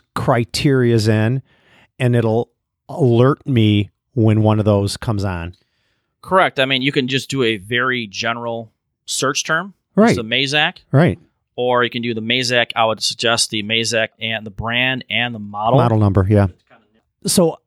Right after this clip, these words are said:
Speaker 1: I'm curious to know if you're loyal to a particular broker or not. In my business, I try and stay loyal. I, I want my customers, first and foremost, I want my customers to stay loyal to me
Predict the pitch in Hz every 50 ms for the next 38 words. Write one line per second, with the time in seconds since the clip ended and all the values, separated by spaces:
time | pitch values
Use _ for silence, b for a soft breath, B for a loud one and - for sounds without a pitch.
0 | _ _ _ _ - 160 180 226 226 - - - - - 151 139 135 127 123 120
1 | 110 - - - 147 120 110 107 107 107 107 110 - _ _ - 135 131 120 104
2 | - - - 156 127 113 110 120 120 123 120 117 113 113 117 117 110 110 113 -
3 | _ _ _ _ - - 123 113 110 107 104 110 113 113 113 120 120 120 120 117
4 | 107 107 104 101 95 98 - _ - - - 127 113 - - - 117 - - -
5 | - 117 - - 117 95 98 104 104 90 85 98 98 95 95 92 - - 95 90
6 | - - - 110 98 92 90 87 82 82 82 85 87 - - _ _ _ _ _
7 | _ _ _ - 156 131 123 120 120 127 143 160 143 143 143 127 110 139 147 135
8 | 123 - - - 113 113 117 - - 127 113 113 110 104 - - 123 107 104 101
9 | 98 101 101 101 101 101 104 104 - - 127 123 - - 143 147 131 170 202 202
10 | - 143 143 - - - - 175 151 - - 135 107 104 98 - - 180 190 -
11 | - 135 120 - 135 120 113 104 - 123 117 117 110 110 104 - - - - -
12 | 143 131 - - - 120 110 104 104 98 - - - - - 117 107 107 107 107
13 | 104 107 104 101 95 92 - - - - 107 104 104 104 110 107 95 87 87 85
14 | 98 -